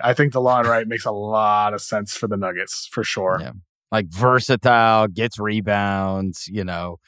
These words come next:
Speaker 1: Yeah.
Speaker 2: kinda bigger, just solid, solid <laughs> basketball player.
Speaker 1: You know, I, somebody reported earlier, and I, I don't think I put it in the story, but, um, forgive me, whoever reported it, but someone said the Celtics have looked at DeLon Wright as well. I've heard similar there, but I can't, like,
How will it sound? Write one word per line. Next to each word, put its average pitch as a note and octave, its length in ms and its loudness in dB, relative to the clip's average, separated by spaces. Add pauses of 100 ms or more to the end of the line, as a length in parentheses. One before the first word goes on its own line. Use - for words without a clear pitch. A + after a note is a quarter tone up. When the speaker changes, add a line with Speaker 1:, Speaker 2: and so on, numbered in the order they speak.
(220)
Speaker 1:
Yeah. G#2+ 100 -8
Speaker 2:
kinda A2+ 220 4
bigger, G#2 420 0
just - 300 0
solid, G2+ 540 2 (140)
solid D3+ 680 4
<laughs> - 0 -
basketball - 600 0
player. - 520 -4 (180)
Speaker 1:
You F3 100 6
know, F3+ 340 4
I, D3+ 160 -2 (100)
somebody F#3+ 460 4
reported D#3 420 2
earlier, C#3+ 460 2
and B2+ 100 -2
I, C3 220 2
I C3+ 120 4
don't C#3 140 2
think C#3 140 0
I B2 100 2
put C3 140 2
it B2 100 2
in A#2 120 -2
the A2 60 -4
story, B2 400 2
but, G#2+ 260 0 (440)
um, G2 460 -4 (200)
forgive B2 300 0
me, G#2 220 -8
whoever G#2 300 -2
reported F#2+ 500 -6
it, F#2 120 -14
but F#2+ 220 -4
someone C3 300 0
said A#2 240 0
the G#2+ 60 -6
Celtics B2 440 -2
have A#2+ 140 -4
looked A#2+ 180 -4
at A2+ 80 -6
DeLon A2+ 320 0
Wright A2+ 220 0
as G#2 160 -2
well. A#2 340 -2 (440)
I've C#3 180 0
heard C#3+ 180 2
similar D3 400 -2
there, D#3 200 4
but D3 120 0
I C#3 60 0
can't, F3 420 0
like, B2 300 -2